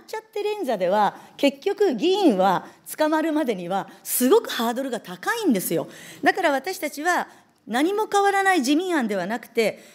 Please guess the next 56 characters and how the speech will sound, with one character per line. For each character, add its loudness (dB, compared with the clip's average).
会 2
計 -4
責 -6
任 -8
者 -6
と -6
議 -4
員 0
の -6
共 -4
同 -2
責 -10
任、 -10
連 2
座 0
制 -2
の 0
導 0
入 4
ね、 -2
自 -2
身 0
の -2
身 -4
の 4
在 2
り -2
方 -2
に -2
直 0
結 -4
す -2
る -4
の -4
で、 -6
再 -2
発 -4
防 -2
止 -2
に 0
つ -4
な 2
が 2
る -4
ん 0
だ 4
と -6
い 0
う -2
考 -4
え 0
方 -4
か -2
ら、 0
会 -2
計 -6